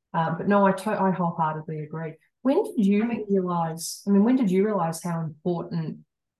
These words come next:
Speaker 1: this leading through numbers was gonna be for your career, and what did you do about it?
Speaker 2: Well, I'll probably,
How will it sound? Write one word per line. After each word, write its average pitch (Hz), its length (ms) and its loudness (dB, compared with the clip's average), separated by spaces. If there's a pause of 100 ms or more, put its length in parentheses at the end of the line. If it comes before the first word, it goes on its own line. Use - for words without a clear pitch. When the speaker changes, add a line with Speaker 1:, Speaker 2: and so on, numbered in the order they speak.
(240)
Speaker 1:
this 175 640 -2
leading 170 400 2
through 156 220 -2
numbers 156 420 -2
was 147 140 -6
gonna 151 160 -4
be 151 200 -4
for 147 140 -8
your 147 160 -4
career, 151 400 -4
and 147 100 -4
what 156 120 -6
did 147 180 -6
you 156 140 -4
do 151 160 -6
about 131 260 -6
it? 139 120 -10 (480)
Speaker 2:
Well, 254 280 -2
I'll 285 180 -2
probably, 403 200 -6